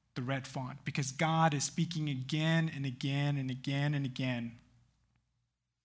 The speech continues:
Thus, we must also recognize that this is the word of God. And Second Timothy three sixteen reminds us that all Scripture is God-breathed. It's the product of God's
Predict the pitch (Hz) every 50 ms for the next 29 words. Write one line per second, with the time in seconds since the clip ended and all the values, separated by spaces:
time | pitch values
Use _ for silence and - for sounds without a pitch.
0 | _ _ - - - - _ _ _ _ - 156 147 151 165 143 160 170 196 208
1 | 196 175 156 151 165 - - 156 170 180 170 - - 170 151 143 135 131 131 -
2 | - - - _ _ _ _ _ _ - 151 175 180 175 - 151 143 139 135 -
3 | - 131 127 131 165 165 170 170 170 156 151 147 143 - 139 127 131 139 135 131
4 | 131 123 127 135 127 127 127 120 123 123 - - - _ _ _ _ _ _ -
5 | 147 - 190 190 175 190 175 - 190 190 180 175 185 180 170 170 - 165 170 185
6 | 175 170 170 165 - - - - 180 180 180 180 170 151 147 147 147 151 165 185
7 | 196 190 175 160 143 156 143 143 151 143 - 143 160 175 185 190 196 190 180 185
8 | - - - - - - - 170 170 170 165 151 139 135 131 151 156 156 147 139
9 | 147 165 185 185 165 127 123 143 151 151 - - 170 - - - 175 170 170 170
10 | 156 147 - 147 139 151 143 143 143 135 - -